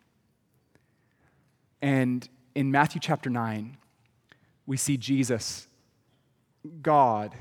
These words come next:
in human form, the visible image of the invisible God,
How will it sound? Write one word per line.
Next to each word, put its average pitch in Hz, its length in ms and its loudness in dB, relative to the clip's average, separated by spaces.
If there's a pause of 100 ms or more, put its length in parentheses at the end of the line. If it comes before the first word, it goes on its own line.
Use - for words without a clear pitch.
(360)
in 139 140 -2
human 147 340 -2
form, 104 440 -8 (1120)
the 135 100 0
visible 143 400 2
image 123 240 -2
of 113 80 -6
the 117 60 -6
invisible 113 420 -6
God, 101 300 -10